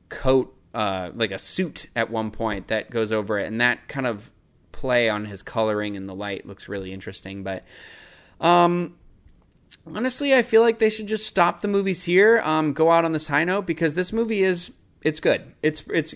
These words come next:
it, I enjoyed it. Um, I don't know that I'm gonna, like, buy it when it comes out or anything like that, but, um, it's, it's got a really good, it's got a,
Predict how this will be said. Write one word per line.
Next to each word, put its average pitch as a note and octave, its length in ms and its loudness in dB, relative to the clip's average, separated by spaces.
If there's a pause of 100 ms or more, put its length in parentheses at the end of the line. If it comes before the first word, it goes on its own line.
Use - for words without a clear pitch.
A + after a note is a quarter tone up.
(100)
it, F3 220 2
I E3 120 6
enjoyed E3 440 4
it. F3 240 0
Um, D3 320 0
I E3+ 140 2
don't F3+ 160 0
know F3 400 0
that D3 160 0
I'm C#3+ 160 0
gonna, C#3 180 -2
like, A2+ 320 -4
buy G#2+ 300 -2
it C3+ 180 0
when E3+ 140 -2
it - 20 -8
comes E3+ 240 -6
out F3 400 -2
or B2+ 560 0
anything C#3 320 -4
like A#2 220 -4
that, F#3 360 -4
but, D3 340 2 (460)
um, D3 580 0 (260)
it's, D3 260 0
it's D3+ 200 -2
got D#3+ 180 6
a D#3 40 6
really D#3+ 280 2
good, D3+ 380 6
it's C#3 200 -4
got D3 180 4
a, B2+ 220 2